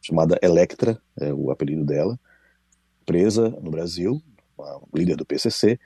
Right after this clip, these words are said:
e com ela foram encontrados, é, uma planilha, foi encontrada uma planilha com nomes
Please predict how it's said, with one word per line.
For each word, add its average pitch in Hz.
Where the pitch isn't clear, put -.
e 160
com 156
ela 131
foram 135
encontrados, 101
é, 98
uma 117
planilha, 123
foi 95
encontrada 78
uma 87
planilha 151
com 85
nomes 95